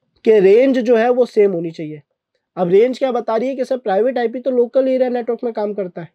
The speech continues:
इसका मतलब प्राइवेट आईपी किसी भी दूसरे प्राइवेट आईपी से बात कर सकता है, लेकिन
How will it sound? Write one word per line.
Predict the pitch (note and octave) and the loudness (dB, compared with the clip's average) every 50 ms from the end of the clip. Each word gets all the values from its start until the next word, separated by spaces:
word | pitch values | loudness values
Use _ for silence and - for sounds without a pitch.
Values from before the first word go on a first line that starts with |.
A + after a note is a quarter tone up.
| _ _ _ _ - E3 | _ _ _ _ -14 -14
इसका | D#3+ - - G#3+ | -8 -4 -2 0
मतलब | A3 A#3+ B3+ - F3 D3 B2+ _ _ _ _ _ _ _ _ _ _ - | 0 0 -2 -4 -6 -10 -12 _ _ _ _ _ _ _ _ _ _ -2
प्राइवेट | F3 F3+ F3+ G#3 A#3 D4+ E4 B3+ | 2 2 4 4 2 2 0 -2
आईपी | A3 F3+ D3+ E3 - D3 B3+ - _ _ _ _ | -2 -2 -4 -6 -10 -14 -14 -16 _ _ _ _
किसी | A#3 A3 - E4 E4 | -4 -2 0 0 0
भी | F#4+ F4+ B3 | 2 2 0
दूसरे | A#3+ D4 - - D#4 C#4+ | 0 -2 -2 0 0 0
प्राइवेट | C4+ C4+ B3+ B3+ C4+ C4 C4 | 0 2 2 2 2 2 0
आईपी | C4 B3 - C4+ | -2 -6 -6 -6
से | - C#4+ B3 | -4 -2 0
बात | A#3+ B3 B3+ - | 0 0 0 0
कर | - C#4+ C4 | -2 -2 -2
सकता | - B3+ - _ - G3 | -2 -6 -8 _ -4 -4
है, | F3 E3 | -4 -2
लेकिन | E3 F#3 F#3+ G3 - C4 C#4 C#4+ B3+ | 0 0 0 0 0 -2 -2 -2 -4